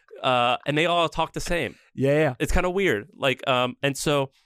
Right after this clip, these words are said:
Speaker 1: during this trip, I was like, "I wanna create something big that can impact all these people or get really rich where, like, I can, like, have my ha-, I just wanna have a, a big impact
Speaker 2: Yep.
Speaker 1: to impact people out here and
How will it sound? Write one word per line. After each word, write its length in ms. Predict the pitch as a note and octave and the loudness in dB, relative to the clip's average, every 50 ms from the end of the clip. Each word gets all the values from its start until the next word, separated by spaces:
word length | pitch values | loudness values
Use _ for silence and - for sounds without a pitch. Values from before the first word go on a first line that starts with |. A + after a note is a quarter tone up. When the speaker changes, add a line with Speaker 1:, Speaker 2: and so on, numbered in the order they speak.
| _ _ _ _ _ _ _ _ _ _ _ _ - - | _ _ _ _ _ _ _ _ _ _ _ _ -2 0
Speaker 1:
during 140 | D3 D#3+ | 0 2
this 100 | D3+ C#3+ | 2 0
trip, 220 | - - F#3 F#3 D#3 | 0 -2 -2 0 0
I 20 | |
was 100 | C#3+ B2+ B2 | -2 -2 -2
like, 80 | A2+ | -4
"I 60 | C#3 D3+ | -2 -2
wanna 140 | F#3 G3 - | -2 -2 -2
create 180 | - E3+ D#3 | -2 -4 -4
something 260 | - E3 - C3 A2 | -2 -4 -4 -4 -4
big 300 | F#2 - B2+ B2+ A#2+ G#2+ | -2 -2 0 0 0 0
that 140 | A2+ G#2+ - - | -2 -4 -4 -4
can 100 | A2+ - | -8 -4
impact 380 | - B2+ B2 - C3 A#2+ A#2 - | -4 -2 0 0 -2 -2 -2 -2
all 100 | G#2+ G#2+ | -4 -4
these 120 | G#2 G2+ - | -4 -6 -8
people 300 | - A2 - A2 G#2+ - - | -6 -6 -2 -2 -4 -2 0
or 280 | D3 D3+ D#3+ D#3 D3+ D3 | 0 2 2 2 2 0
get 200 | - C3 - - | -2 -6 -6 -4
really 260 | C3 C3 B2+ B2 G#2+ | -2 0 0 0 0
rich 420 | G2 G#2 B2 B2 A2 - - - | 0 0 0 0 0 -2 -4 -4
where, 240 | A#2+ A2+ G#2 G2+ G2+ | 0 2 2 2 2
like, 200 | G#2 G2 G2 - - | 0 -2 -2 -2 -2
I 120 | A2 G#2+ | -4 -2
can, 140 | - A#2+ A2+ | -2 -2 -2
like, 160 | G#2+ G2+ G2 - - - - _ _ _ | -2 -2 -2 -4 -14 -20 -20 _ _ _
have 260 | - - B2+ B2+ B2+ B2+ | -10 -4 -2 -2 -2 -2
my 160 | A#2+ A2+ A2 | -2 -2 -2
ha-, 160 | - B2+ C3 - - | -2 -4 -4 -2 -2
I 120 | C3+ E3 | -2 -2
just 160 | E3+ F3+ - | -2 -4 -4
wanna 120 | G3+ F#3+ E3 | -2 -2 -2
have 120 | E3 D3 | 0 -2
a, 100 | C3+ G#2 - _ _ _ _ _ - - | -4 -4 -6 _ _ _ _ _ -10 -10
a 80 | A2+ - _ - | -10 -8 _ 0
big 360 | C#3 C3 B2 A2+ G#2 G2+ - _ _ _ _ _ _ - - | 0 2 2 0 -2 -6 -12 _ _ _ _ _ _ -6 -4
impact 540 | A#2+ A2 - - G2+ E2 A#1+ - - - - | -4 -4 -4 -4 -6 -6 -6 -8 -16 -18 -12
Speaker 2:
Yep. 140 | - - A2+ | -8 -4 -2
Speaker 1:
to 160 | A#2+ B2 - | 0 0 0
impact 400 | C#3+ C3 - - C3 A#2+ - _ _ _ - _ _ - _ _ _ _ - | 0 -2 0 -2 -2 -2 -4 _ _ _ -20 _ _ -20 _ _ _ _ -6
people 260 | - D3 C3 C3+ A#2+ | -4 -2 0 2 2
out 180 | A2+ A2 A2+ - | 2 2 0 0
here 340 | - C#3+ C#3 C#3 C3+ C#3+ - - | 0 0 2 2 2 0 0 -2
and 380 | B2 B2 B2 B2 B2 - C3+ | 0 0 0 0 -2 -4 -8